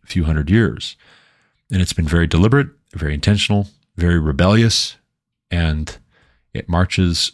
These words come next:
forward apace. And it also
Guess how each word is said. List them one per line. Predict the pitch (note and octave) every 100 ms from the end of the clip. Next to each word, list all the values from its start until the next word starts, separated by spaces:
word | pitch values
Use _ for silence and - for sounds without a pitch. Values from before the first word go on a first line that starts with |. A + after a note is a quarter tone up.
| -
forward | - F#2 E2+ D2 C#2+ -
apace. | - - F2+ D2+ - - - _ _ _ _ _ -
And | E2+
it | D#2+ -
also | A#2 B2 G#2+ F2+ E2